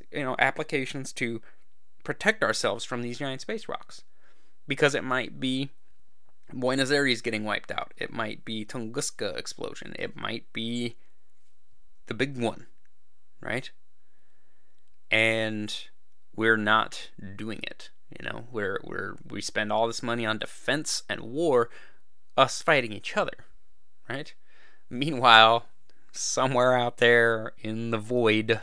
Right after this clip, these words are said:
of space is a comet or a meteor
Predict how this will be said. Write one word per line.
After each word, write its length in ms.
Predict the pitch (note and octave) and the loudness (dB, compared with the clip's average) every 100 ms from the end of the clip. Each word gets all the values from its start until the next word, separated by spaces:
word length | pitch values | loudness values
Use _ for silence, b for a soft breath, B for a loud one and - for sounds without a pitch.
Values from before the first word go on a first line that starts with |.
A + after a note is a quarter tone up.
| - | -2
of 240 | A#2 A2 | -4 -2
space 680 | - - F#2+ - - - - - B B B B B B | 0 2 2 0 -8 -8 -10 -10 B B B B B B
is 240 | - - - | -6 -4 -4
a 60 | |
comet 600 | - - A#2+ B2 B2+ B2 | -6 4 8 8 8 2
or 140 | G1+ G1+ | -4 -6
a 100 | G1+ | -6
meteor 840 | F2+ G#2 A2+ A#2 A#2+ A#2+ A#2+ A#2 | -4 -2 -2 0 2 2 2 -2